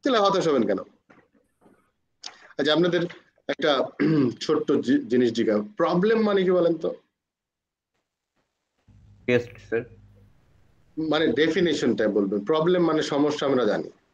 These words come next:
Speaker 2: আচ্ছা,
Speaker 1: How you
Speaker 2: definition।
Speaker 1: can define, হ্যাঁ, how can you define a problem?
Speaker 2: যে-, যে-, যেটা solution আছে sir, সেটা problem, sir।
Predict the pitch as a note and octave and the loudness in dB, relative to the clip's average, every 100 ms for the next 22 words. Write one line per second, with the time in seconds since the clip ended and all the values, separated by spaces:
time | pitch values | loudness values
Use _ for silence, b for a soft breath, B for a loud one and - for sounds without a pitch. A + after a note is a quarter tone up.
0 | _ _ _ _ _ _ _ _ _ _ | _ _ _ _ _ _ _ _ _ _
1 | _ _ _ _ _ _ _ _ - - | _ _ _ _ _ _ _ _ -20 -14
2 | - - B4+ A#4 - A3+ G3+ F#3+ D#3 D#3 | -6 2 2 2 0 -2 0 0 0 -2
3 | - E3+ - - - _ _ _ - - | -2 -4 -4 -8 -18 _ _ _ -10 -4
4 | D3 A#2 A#2 F#3+ G3 F#3+ D#3+ C#3 B2+ B2+ | -2 -2 -2 -2 0 0 2 0 -2 -2
5 | A#2+ B2 G2+ D#2 D#2 - - C3 - _ | -2 0 -2 -2 -6 -10 -10 -10 -10 _
6 | A#2+ D3 B2 A#2 D#3+ E3 - D3+ D#3+ E3 | -10 -8 -4 2 4 6 8 8 8 4
7 | G#2+ D2+ - D#2 - D#2 - - F#2+ C2 | -2 -4 -12 -12 -8 -8 -10 -10 -6 -6
8 | B1 A#1 - _ | -6 -12 -20 _